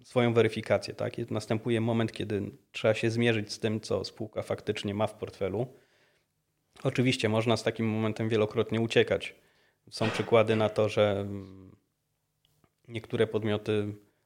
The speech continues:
nie będę wymieniał nazw, ale miały serię nietrafionych inwestycji. I nawet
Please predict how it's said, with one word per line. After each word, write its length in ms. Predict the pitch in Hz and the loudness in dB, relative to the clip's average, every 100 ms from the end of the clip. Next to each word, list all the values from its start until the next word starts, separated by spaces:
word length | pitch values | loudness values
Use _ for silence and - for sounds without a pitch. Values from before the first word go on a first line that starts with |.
| _ _ _ _ _ - | _ _ _ _ _ -20
nie 180 | 107 107 | -8 -2
będę 260 | 107 104 | 0 0
wymieniał 420 | 104 101 104 101 | 0 -2 -2 -2
nazw, 320 | 101 98 104 110 | -2 -2 -4 -4
ale 160 | 107 | -2
miały 260 | 104 104 107 | -2 -2 -2
serię 320 | - 127 117 | 4 4 4
nietrafionych 640 | 107 101 101 - 95 98 | 2 0 -2 -2 -4 -6
inwestycji. 640 | 101 101 - - 101 101 101 | -8 -8 -8 -10 -12 -14 -10
I 40 | |
nawet 360 | 107 107 107 | -4 0 0